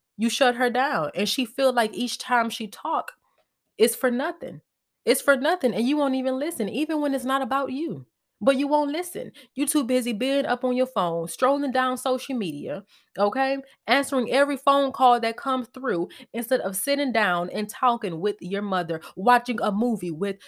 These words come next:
your mother, like old times. It is okay to do that because, see, when, <laughs> listen, when your mother is gone, you're gonna wish you had her. You're gonna wish you had her, okay? You're gonna wish you had of, okay?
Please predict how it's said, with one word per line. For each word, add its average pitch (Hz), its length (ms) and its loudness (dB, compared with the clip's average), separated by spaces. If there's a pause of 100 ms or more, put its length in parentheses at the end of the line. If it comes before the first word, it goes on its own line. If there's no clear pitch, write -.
your 190 140 -2
mother, 175 300 -4
like 180 240 -2
old 185 320 0
times. 165 400 -8
It - 100 -4
is 220 120 -8
okay 190 400 -6
to 202 100 -10
do 175 220 -8
that 143 200 -4
because, 175 340 -6
see, 185 180 -4
when, 170 360 -6 (380)
<laughs> - 960 -12
listen, 170 460 -2 (180)
when 185 160 -2
your 190 100 0
mother 196 280 0
is 180 100 -4
gone, 185 300 -4
you're 170 80 -6
gonna 160 220 -4
wish 156 300 -8
you 151 100 -12
had 160 260 -12
her. - 140 -16 (480)
You're 226 100 -2
gonna 240 200 6
wish 202 340 -2
you 175 200 -8
had 170 300 -14
her, 127 180 -18 (440)
okay? 240 380 -2 (360)
You're 240 120 0
gonna 254 160 8
wish 226 400 0 (260)
you 190 440 -2
had 156 320 -2
of, - 220 -10
okay? 214 400 -2